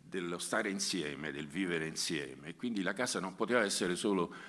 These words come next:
un gelido manifesto di una vita totalmente rinnovata,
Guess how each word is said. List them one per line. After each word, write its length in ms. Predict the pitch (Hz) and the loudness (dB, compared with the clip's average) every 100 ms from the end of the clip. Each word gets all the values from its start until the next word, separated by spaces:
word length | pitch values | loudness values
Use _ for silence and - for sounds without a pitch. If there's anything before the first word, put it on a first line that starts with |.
| - | -6
un 180 | - 98 | 0 2
gelido 520 | 92 123 117 98 90 | 6 8 8 4 2
manifesto 760 | 90 92 87 107 92 - - 80 | 0 -2 0 0 2 0 -2 -4
di 100 | 76 | -4
una 200 | 82 82 | -6 -4
vita 360 | 87 87 80 | -4 -2 -4
totalmente 800 | 78 87 82 87 87 98 92 - | -2 -4 -2 -2 0 -2 -2 -4
rinnovata, 840 | 76 80 82 80 85 65 - - | -4 -4 -6 -6 -6 -8 -12 -14